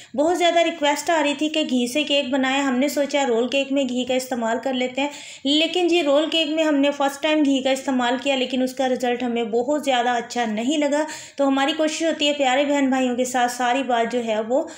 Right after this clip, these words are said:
अ, आपके साथ शेयर कर दी जाए। अब इसमें हमने डाला है एक सौ बीस ग्राम मैदा, दो टेबल स्पून भरकर इसमें डालेंगे कोको पाउडर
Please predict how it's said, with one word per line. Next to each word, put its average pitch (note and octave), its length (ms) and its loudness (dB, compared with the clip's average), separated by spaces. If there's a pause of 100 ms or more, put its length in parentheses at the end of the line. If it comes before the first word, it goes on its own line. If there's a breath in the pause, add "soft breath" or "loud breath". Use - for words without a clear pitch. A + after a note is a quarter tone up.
(260 loud breath)
अ, A#3 40 -4
आपके A#3+ 560 0
साथ C4+ 180 0
शेयर C4 280 -2
कर D#4 160 2
दी D4+ 180 0
जाए। D#4 240 0 (340 loud breath)
अब D#4+ 180 0
इसमें F#4+ 240 -2
हमने F4+ 300 2
डाला D#4+ 240 2
है E4+ 100 4
एक E4 100 -4
सौ E4 160 2
बीस C#4 360 0
ग्राम C#4+ 320 2
मैदा, A3+ 380 0 (460 loud breath)
दो C#4 240 2
टेबल F4 340 2
स्पून D#4+ 320 0
भरकर C#4 340 0
इसमें D#4+ 260 -2
डालेंगे C#4 420 2
कोको C4 420 0
पाउडर A3 420 0